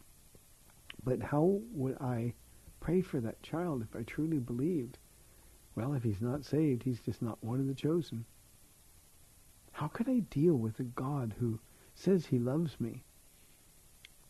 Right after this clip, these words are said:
but evidently doesn't love my son, and there's nothing we can do about it? If I couldn't tell that son that Jesus loves you,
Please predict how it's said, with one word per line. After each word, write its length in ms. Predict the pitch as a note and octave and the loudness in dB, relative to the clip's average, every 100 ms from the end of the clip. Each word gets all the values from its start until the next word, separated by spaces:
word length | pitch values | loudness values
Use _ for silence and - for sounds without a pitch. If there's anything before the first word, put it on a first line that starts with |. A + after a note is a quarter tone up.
| - | -4
but 120 | A#2 | 2
evidently 500 | E3 C#3+ C#3+ F3+ B2 | 2 4 2 2 0
doesn't 320 | A#2+ A#2 C3+ | 0 0 0
love 220 | A2+ A2+ - | 0 0 0
my 180 | G#2+ G#2+ | -4 -4
son, 580 | - - F#3+ B2 G#2+ A2 - - - - - - - - - - - - - - - - - - - | -6 -2 0 0 -2 -8 -14 -20 -20 -20 -20 -20 -20 -20 -20 -20 -20 -20 -20 -20 -20 -20 -20 -20 2
and 100 | B2+ | 4
there's 180 | B2 A2 | 4 4
nothing 340 | C#3 D#3 D#3 | 2 4 4
we 80 | C#3 | 4
can 160 | A#2+ G#2+ | 4 4
do 140 | A#2+ | 4
about 240 | E3 A#3+ | 4 0
it? 100 | E4 - - - - - - - - - - - - - - - - - - - - | -2 -8 -20 -20 -20 -20 -20 -20 -20 -20 -20 -20 -20 -20 -20 -20 -20 -20 -20 -20 -8
If 120 | - | 0
I 120 | D3+ F#3+ | 2 4
couldn't 300 | C4+ A3 C3+ | 6 6 6
tell 220 | C3+ E3 | 4 4
that 240 | C3+ - | 2 -2
son 460 | - - A2+ B2 C#3 - - - - - - | -8 -4 -2 -2 -6 -12 -20 -20 -20 -20 -20
that 160 | - - | -20 0
Jesus 420 | D#3+ F3+ F#3 - | 2 2 0 -2
loves 280 | A#2 A#2 - | -2 -2 -4
you, 160 | D#3 | -6